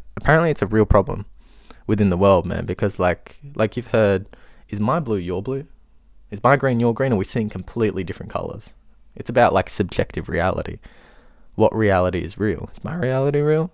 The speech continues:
Is my reality the only real reality? Or is your reality the only real reality? Am I only here in front of you just as some pixels, man? Are you the only person that exists in the universe? And we're all just here to serve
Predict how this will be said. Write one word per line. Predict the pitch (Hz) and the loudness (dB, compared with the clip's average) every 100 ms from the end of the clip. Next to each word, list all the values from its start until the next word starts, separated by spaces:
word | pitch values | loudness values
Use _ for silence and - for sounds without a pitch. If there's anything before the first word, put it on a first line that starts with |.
| - | -6
Is | 104 | 0
my | 98 | 2
reality | 98 95 92 87 | 4 4 2 0
the | 92 - | -2 -4
only | 90 113 | -6 -6
real | 127 135 | -4 -6
reality? | 131 135 147 175 208 | -6 -6 -4 -6 -6
Or | 104 | -6
is | 101 | -2
your | 143 190 | 0 2
reality | 104 87 87 87 | 2 0 -2 -6
the | 87 - | -8 -10
only | 92 | -10
real | 85 98 | -12 -12
reality? | 95 90 - - 104 - - - | -12 -12 -14 -14 -16 -20 -20 -6
Am | 107 | 0
I | 135 | 2
only | 139 | 2
here | 123 135 | 2 0
in | 123 | -2
front | - 104 | -2 -2
of | 123 | -2
you | 151 | -4
just | 123 110 - | -8 -16 -16
as | 98 | -12
some | 104 98 | -10 -10
pixels, | 107 - - 170 | -10 -12 -12 -10
man? | 175 247 214 - _ - _ - | -8 -6 -6 -8 _ -20 _ -8
Are | 107 | -4
you | 135 | -2
the | 180 | -2
only | 160 | -4
person | 151 127 - | -4 -8 -8
that | 107 | -10
exists | 101 107 - | -12 -14 -10
in | 139 | -8
the | 139 | -6
universe? | 147 175 - | -4 -6 -4
And | 95 | -2
we're | 92 | 0
all | 101 | 0
just | - - | 0 -2
here | 98 | -4
to | - | -6
serve | - 85 - - | -6 -4 -4 -8